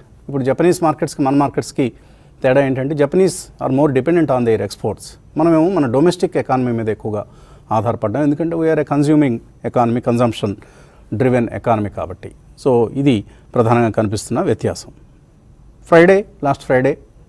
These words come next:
చాలా స్ట్రాంగ్గా మనం Nifty close కావడం చూసాం. Of course, Saturday, ఆ, స్వల్ప లాభం అనేది మనం గమనించాం, ఒక ముప్పై, ముప్పై ఐదు పాయింట్ల లాభం. But otherwise, ఆ, చాలా strong performance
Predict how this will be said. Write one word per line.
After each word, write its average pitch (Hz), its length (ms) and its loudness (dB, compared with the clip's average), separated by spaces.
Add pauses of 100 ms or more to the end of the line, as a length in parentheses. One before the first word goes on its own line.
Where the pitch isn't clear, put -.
(180)
చాలా 143 160 6
స్ట్రాంగ్గా 131 340 0
మనం 117 240 0
Nifty 113 300 -2 (340)
close 120 200 2
కావడం 117 340 0
చూసాం. 135 200 -6
Of - 60 -18
course, 160 160 -2
Saturday, 147 440 4 (500)
ఆ, 123 280 0
స్వల్ప 147 320 0
లాభం 131 340 6
అనేది 120 220 0
మనం 104 180 -2
గమనించాం, 104 420 -2
ఒక 151 140 -6
ముప్పై, 107 420 0 (200)
ముప్పై 113 220 -2
ఐదు 98 100 -4
పాయింట్ల 107 340 -4
లాభం. 101 340 -2
But 143 120 4
otherwise, 170 420 2 (680)
ఆ, 107 360 0 (400)
చాలా 165 200 6
strong 143 480 6 (400)
performance 139 720 4